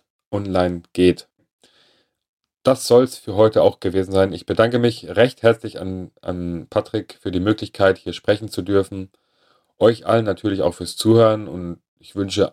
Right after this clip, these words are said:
allen alles Gute für das neue Jahr zweitausendzweiundzwanzig.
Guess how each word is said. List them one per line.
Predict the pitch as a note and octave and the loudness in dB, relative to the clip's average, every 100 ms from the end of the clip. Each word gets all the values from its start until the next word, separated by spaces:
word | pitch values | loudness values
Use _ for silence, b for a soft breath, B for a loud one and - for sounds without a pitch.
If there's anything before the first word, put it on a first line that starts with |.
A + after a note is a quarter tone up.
| _ | _
allen | F#2+ A#2 B2 A2 A2 A2 G#2 - | 2 2 2 -2 -2 -4 -10 -2
alles | G#2 G#2+ - | 0 0 -4
Gute | G#2 F#2+ | -10 -10
für | F#2+ | -4
das | F#2+ - - | -4 -4 -6
neue | F2+ F#2 F2 | -2 2 2
Jahr | E2+ F2 | 2 0
zweitausendzweiundzwanzig. | - D#2+ E2 D#2+ E2 - D#2+ D#2+ D2+ F#2 G2 G2+ G2 - | -2 -4 -2 -6 -10 -10 -6 -6 -6 -6 -4 -4 -4 -8